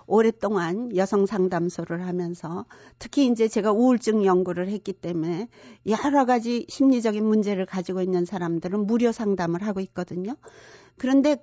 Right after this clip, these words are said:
그러면서 느끼는 거는 뭐냐면 상담을 받기 전과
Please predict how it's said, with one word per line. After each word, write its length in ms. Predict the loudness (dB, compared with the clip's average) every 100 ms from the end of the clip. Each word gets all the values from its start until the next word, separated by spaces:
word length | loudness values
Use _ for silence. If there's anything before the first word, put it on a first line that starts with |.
| -2
그러면서 500 | 2 6 6 4 2
느끼는 500 | 2 0 0 2 2
거는 280 | 2 4 4
뭐냐면 600 | 4 2 0 0 -2 -4 _ _ _ _ _
상담을 540 | -6 0 2 4 2 -2
받기 560 | -6 -8 -6 -4 -6
전과 640 | -6 -4 -2 -2 -4 -10